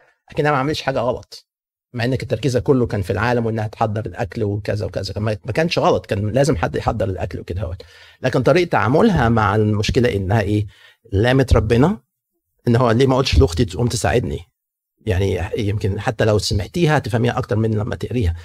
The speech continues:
وفي الآخر برضو، آه، blame her sister، آه، مريم، على إنها ما قامتش ساعدتها. وده كتير جدًا إحنا بنعمله في حياتنا. لو أنت فكرت كده، آه، ربنا عمل معايا كده ليه؟ أو ليه ربنا ما أخر إن، إن أنجح أو ما نجحتش في الامتحان أو كذا أو كذا؟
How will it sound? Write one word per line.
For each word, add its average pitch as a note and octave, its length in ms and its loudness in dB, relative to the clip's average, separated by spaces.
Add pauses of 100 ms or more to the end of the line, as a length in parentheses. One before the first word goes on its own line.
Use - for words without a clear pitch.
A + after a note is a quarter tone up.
(320)
وفي - 100 -4
الآخر B2 280 0
برضو، A#2 380 4
آه، - 480 -4
blame A2+ 540 4
her - 180 2
sister، - 260 2
آه، A#2+ 240 4 (260)
مريم، B2+ 500 2
على A#2 140 0
إنها A2+ 140 2
ما G#2+ 80 2
قامتش G2+ 280 2
ساعدتها. F2+ 420 2 (400)
وده E3+ 120 2
كتير F#3 300 2
جدًا C#3 360 2
إحنا C3 140 2
بنعمله A2+ 340 2
في - 100 -4
حياتنا. C3 300 -2
لو A2+ 120 2
أنت G#2+ 140 0
فكرت G2+ 500 -2
كده، D3+ 400 0 (300)
آه، G2+ 280 -2
ربنا A2 320 2
عمل A#2+ 180 2
معايا A2 180 -2
كده G#2+ 220 -6
ليه؟ F2+ 260 -6
أو A#2+ 220 4
ليه B2 200 6
ربنا A#2+ 300 4
ما G#2+ 420 0
أخر A#2 440 -2
إن، G#2+ 260 -4
إن A2+ 400 -2
أنجح A#2 680 -2
أو A2 320 2
ما G#2+ 380 -2
نجحتش A2+ 320 -4
في - 80 -10
الامتحان B2+ 580 -4
أو G#2+ 180 -8
كذا G#2+ 260 -8
أو - 100 -8
كذا؟ - 240 -16